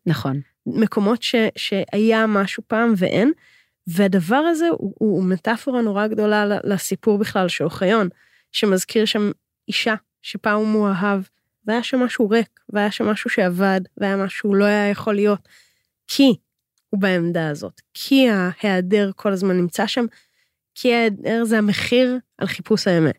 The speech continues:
Speaker 1: נכון, וההיעדר גם בעצם, אה, מנכיח יותר את היש. כלומר, זה,
Speaker 2: את
Speaker 1: אני
Speaker 2: הקצת שיש.
Speaker 1: כן, את הקצת שיש. אז אני רוצה שנייה לדבר על, אה, על הקורבן שלנו.
Speaker 2: שוט.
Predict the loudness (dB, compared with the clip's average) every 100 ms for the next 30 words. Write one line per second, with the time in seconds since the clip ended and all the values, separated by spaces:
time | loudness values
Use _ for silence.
0 | _ 0 2 0 0 0 2 2 2 2
1 | 2 2 0 0 0 0 -2 -2 0 0
2 | 0 -2 0 0 -4 _ 2 2 0 -2
3 | 0 0 0 -2 -2 0 2 2 0 -4
4 | -20 -20 _ _ -8 -4 -4 -2 -4 -8
5 | -4 -2 -2 -4 -6 -8 -14 _ _ _
6 | 0 2 2 -2 -10 _ -8 -6 -4 -2
7 | -2 -2 -4 -4 -6 -10 -14 -14 -8 -6
8 | -4 -6 -8 -10 -10 -12 -14 -16 -18 _
9 | -20 -20 -20 -6 -2 0 0 -2 -4 0
10 | 0 0 -2 0 0 0 0 0 -2 -2
11 | -2 0 0 0 0 0 -2 -6 -6 -6